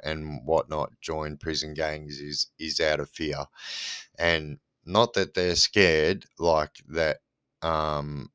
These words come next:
you know, that they might get taken out, but just the thought of doing it alone in prison is very daunting for some people. And, um, you know,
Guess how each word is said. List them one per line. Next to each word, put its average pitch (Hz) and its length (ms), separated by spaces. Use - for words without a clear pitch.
you 85 140
know, 76 200
that 73 200
they 78 200
might 82 300
get 76 260
taken 76 360
out, 76 300
but - 180
just - 340
the 78 160
thought 87 440
of 78 360
doing 85 320
it 80 100
alone 82 580
in 80 200
prison 85 500
is 78 300
very 85 400
daunting 80 680
for 80 140
some 78 320
people. 73 500
And, 78 320
um, 78 420
you 90 140
know, 76 220